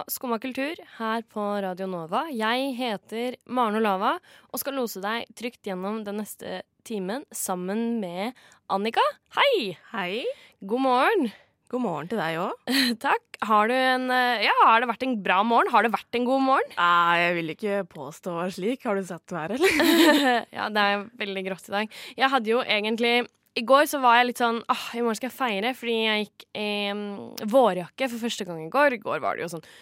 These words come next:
Speaker 1: sol og gode, varme plussgrader.
Speaker 2: Mm, det var nydelig i går.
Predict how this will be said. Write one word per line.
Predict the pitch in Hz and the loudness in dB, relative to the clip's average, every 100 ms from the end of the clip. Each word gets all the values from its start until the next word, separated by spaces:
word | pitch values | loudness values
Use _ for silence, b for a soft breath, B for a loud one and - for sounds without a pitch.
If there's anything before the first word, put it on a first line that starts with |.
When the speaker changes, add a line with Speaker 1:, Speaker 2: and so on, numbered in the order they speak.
| B | B
Speaker 1:
sol | - 247 240 240 233 233 214 | -4 0 0 0 2 2 2
og | 175 170 175 160 | -2 -6 -10 -10
gode, | 202 233 202 | -2 0 4
varme | 208 190 180 185 | 2 2 -2 -4
plussgrader. | 180 202 - 202 196 208 220 | -4 -8 -2 2 2 2 0
Speaker 2:
Mm, | 175 180 185 | -2 -10 -10
det | 190 | -8
var | 202 | -4
nydelig | 208 208 175 190 | -2 -4 -6 -4
i | 247 | -4
går. | 214 185 | -4 -6